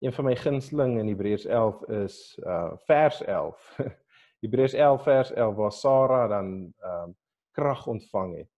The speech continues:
om dan nou bevrug te word. Want sy het vir God vertrou, sy het hom getrou geag. Om wat te doen? Om dit te doen wat hy beloof het. En, en dis wat geloof is. Geloof is nie om iets uit te dink,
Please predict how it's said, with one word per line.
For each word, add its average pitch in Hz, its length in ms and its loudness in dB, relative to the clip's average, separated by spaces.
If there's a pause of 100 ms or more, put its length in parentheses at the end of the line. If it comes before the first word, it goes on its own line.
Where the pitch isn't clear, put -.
(240)
om 98 420 -8
dan 95 180 -4
nou 95 180 -4
bevrug 98 540 -6
te 92 100 -8
word. 80 240 -12 (680)
Want 117 160 -12
sy 151 160 -2
het 151 180 -8
vir 139 140 -8 (240)
God 127 240 -6 (500)
vertrou, 202 480 -4
sy 104 220 -4
het 107 180 -10
hom 107 160 -8
getrou 180 400 -6
geag. 104 420 -4 (1900)
Om 123 80 -2
wat 127 220 2
te 160 40 -4
doen? 190 220 -4 (800)
Om 117 140 -4
dit 117 180 -2
te 127 80 -10
doen 117 220 -4
wat 107 100 -10
hy 98 140 -6
beloof 95 580 -8
het. - 140 -18 (1120)
En, - 200 -20
en 143 160 -10
dis 160 180 0
wat 233 180 -2
geloof 120 380 -2
is. 107 100 -10
Geloof 143 300 -2
is 196 140 -4
nie 233 80 -4
om 196 140 -4
iets - 220 -8
uit 170 200 -4
te 160 140 0
dink, 113 300 0